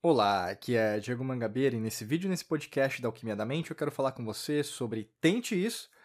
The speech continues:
por sete dias pra mudar completamente sua vida neste ano. A gente fala muito sobre disciplina aqui dentro da Alquimia da Mente, né? E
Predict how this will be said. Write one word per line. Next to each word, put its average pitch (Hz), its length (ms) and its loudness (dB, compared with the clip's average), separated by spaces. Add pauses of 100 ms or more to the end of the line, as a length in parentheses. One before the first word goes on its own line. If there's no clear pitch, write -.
(180)
por 117 160 -2
sete 185 400 4
dias 165 460 -2 (100)
pra 208 140 2
mudar 139 320 4
completamente 135 800 -4
sua 185 320 0
vida 131 500 -2
neste 120 800 -4 (100)
ano. 113 380 2 (420)
A 135 60 -6
gente 185 180 -4
fala 247 200 2
muito 202 180 2
sobre 190 240 -2
disciplina 139 600 -2
aqui 120 120 -8
dentro 120 180 0
da 117 40 0
Alquimia 117 340 -2
da 107 120 -2
Mente, 107 340 -8
né? 139 240 -2
E 123 180 -4